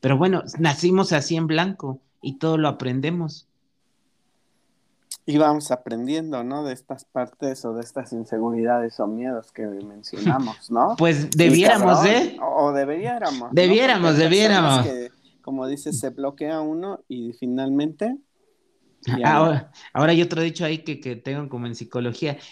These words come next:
Speaker 1: El ser humano es el único animal que se tropieza <laughs> cuatro veces o más con la
Speaker 2: ¿Cuatro?
Speaker 1: mi-, con
Speaker 2: La
Speaker 1: la
Speaker 2: misma
Speaker 1: misma piedra.
Speaker 2: piedra.
Speaker 1: Y
Speaker 2: Pues
Speaker 1: de
Speaker 2: sí.
Speaker 1: verdad,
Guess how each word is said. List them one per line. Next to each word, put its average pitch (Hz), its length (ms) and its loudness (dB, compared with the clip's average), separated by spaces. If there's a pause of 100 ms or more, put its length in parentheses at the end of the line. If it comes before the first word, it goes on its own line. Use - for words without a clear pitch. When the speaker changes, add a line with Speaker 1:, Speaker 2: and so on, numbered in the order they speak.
(120)
Speaker 1:
El 135 160 0
ser 202 220 0
humano 196 280 -2
es 196 100 -8
el 170 140 -4
único 180 280 -6
animal 143 360 -4
que 160 80 -10
se 139 140 -10
tropieza 139 680 -4
<laughs> - 40 -20
cuatro 156 520 0
veces 143 380 -8
o 120 100 -8
más 139 120 -4
con 139 100 6
la 131 80 6
Speaker 2:
¿Cuatro? 135 320 2
Speaker 1:
mi-, 277 60 0 (320)
con 131 180 6
Speaker 2:
La 123 100 6
Speaker 1:
la 170 140 6
Speaker 2:
misma 175 320 4 (240)
Speaker 1:
misma - 120 -10
piedra. 143 420 0
Speaker 2:
piedra. 151 440 0
Speaker 1:
Y - 20 -20 (680)
Speaker 2:
Pues 180 220 -8
Speaker 1:
de 196 80 0
Speaker 2:
sí. 202 40 -2
Speaker 1:
verdad, 220 420 -4